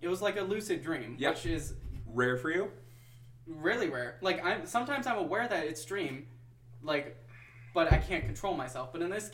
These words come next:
Speaker 1: instance, I was able to control myself, which that's what lucid dreaming is, is you are aware it's a dream and you can control yourself in the dream. But, um, it was a really bizarre dream. I don't necessarily wanna get into too many details, but it got to a point of where I get in my car and I just start driving.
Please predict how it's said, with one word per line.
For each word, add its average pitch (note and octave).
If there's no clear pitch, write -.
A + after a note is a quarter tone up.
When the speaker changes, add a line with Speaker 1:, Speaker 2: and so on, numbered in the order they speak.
Speaker 1:
instance, E3
I D3
was D#3+
able F3
to D#3+
control F3
myself, C3
which E3
that's E3
what D#3+
lucid D#3+
dreaming C#3
is, B2
is C3
you C#3
are C3
aware D3
it's D3
a C#3
dream C3+
and B2
you B2
can B2
control E3+
yourself C#3
in D3
the C3
dream. C3
But, F3
um, E3
it D#3+
was D#3+
a F3
really D#4+
bizarre A3+
dream. D3
I B2+
don't F#3+
necessarily G3
wanna E3+
get D#3+
into C3
too F#3+
many D#3+
details, C#3
but D#3
it D#3+
got G#3
to A3
a F3+
point F#3
of D#3+
where C3+
I C3+
get F3+
in G#3
my -
car C#3
and C3+
I C3
just C3+
start D3
driving. C3+